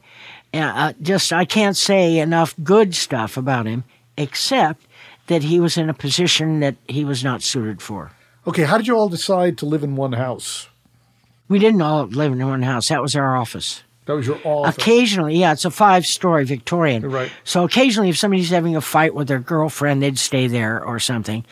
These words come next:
Speaker 1: And Paul, I think, lived there for about six months. But we didn't all live in that house.
Speaker 2: Okay, so you're still living with Jerry?
Speaker 1: Well, uh, part of the time. <clears throat> Then I started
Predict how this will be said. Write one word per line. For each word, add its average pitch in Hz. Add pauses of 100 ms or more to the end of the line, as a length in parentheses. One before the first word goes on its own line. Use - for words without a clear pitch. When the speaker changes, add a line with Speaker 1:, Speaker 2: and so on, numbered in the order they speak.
(380)
Speaker 1:
And 156
Paul, 240
I 165
think, 160
lived 156
there 131
for -
about 120
six -
months. 113 (220)
But 165
we 190
didn't 214
all 175
live 156
in 143
that 120
house. 151
Speaker 2:
Okay, 156
so -
you're 165
still 165
living 160
with 139
Jerry? 151 (880)
Speaker 1:
Well, -
uh, 185
part 240
of 220
the 185
time. 165 (380)
<clears throat> -
Then 180
I 202
started 185